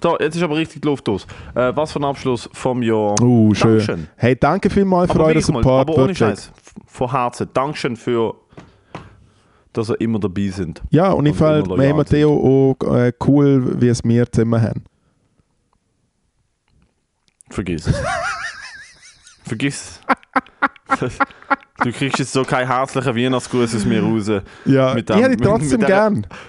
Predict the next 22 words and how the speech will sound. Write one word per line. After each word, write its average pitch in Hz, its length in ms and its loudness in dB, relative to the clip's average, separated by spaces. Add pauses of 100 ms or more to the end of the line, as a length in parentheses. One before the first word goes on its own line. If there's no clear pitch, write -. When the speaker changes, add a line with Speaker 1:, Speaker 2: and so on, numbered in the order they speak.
(360)
Speaker 1:
mit 190 260 0
dieser 180 260 -2
absolut 185 480 0
lächerlichen, 160 760 0 (180)
mit 151 160 -2
einem 143 260 -2
lächerlichen, 151 480 -2
so, 135 140 -2
hey, 165 160 0 (120)
cool, 175 380 0
wie 160 180 0
wir 139 260 2
es - 260 -6
zusammen 143 440 -2
haben. 110 300 -4 (140)
<laughs> - 120 -20
Wirklich. 165 220 0 (360)
Speaker 2:
Nein, 139 80 2
aber 139 180 0
im 170 100 -2
Fall, 170 320 2
hey, 160 260 2